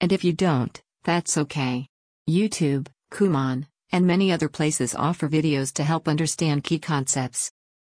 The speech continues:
Help your child search for a video on the topic for which they need help and then watch the video together. You might learn something. Homework is often a struggle,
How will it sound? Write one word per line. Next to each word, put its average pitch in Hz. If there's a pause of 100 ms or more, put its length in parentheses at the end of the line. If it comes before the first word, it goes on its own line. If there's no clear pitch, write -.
Help 196
your 160
child 151
search 156
for 151
a 143
video 143
on 139
the 135
topic 156
for 156
which 151
they 147
need 156
help 151
and 147
then 143
watch 151
the 151
video 151
together. 131 (400)
You 180
might 160
learn 156
something. 135 (720)
Homework 208
is 147
often 147
a 143
struggle, 139